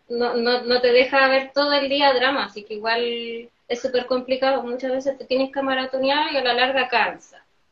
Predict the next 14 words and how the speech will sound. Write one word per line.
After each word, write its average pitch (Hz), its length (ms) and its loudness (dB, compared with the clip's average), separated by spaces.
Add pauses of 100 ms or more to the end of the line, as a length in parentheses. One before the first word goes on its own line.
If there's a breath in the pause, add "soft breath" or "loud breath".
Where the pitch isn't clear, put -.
Por 220 120 -6
lo 233 120 0
mismo 269 340 4
se 285 140 -4
tomó 254 240 0 (160)
la 254 160 0
decisión 269 600 2
que 240 300 4
el 226 120 -2
último 269 300 0
programa, 277 520 4
que 254 100 -2
es - 120 -8
Full 254 180 2